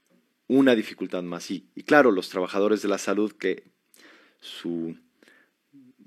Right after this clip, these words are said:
como motivo de vida de alguna manera es ayudar, y se, como que hay un exhaustamiento, ¿no?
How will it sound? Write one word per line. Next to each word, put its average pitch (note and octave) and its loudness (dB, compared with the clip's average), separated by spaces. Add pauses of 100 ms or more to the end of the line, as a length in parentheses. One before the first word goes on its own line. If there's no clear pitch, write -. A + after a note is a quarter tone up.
como E2+ -12
motivo F#2+ -2
de F#2+ 6
vida A2 4
de F2+ 2
alguna F2+ -4
manera F2+ -6
es - -12
ayudar, G2 0
y G#2+ -6
se, - -16
como F#2+ -10
que F#2+ -6
hay G2+ -2
un G2+ -6
exhaustamiento, F2+ -8
¿no? A2+ -14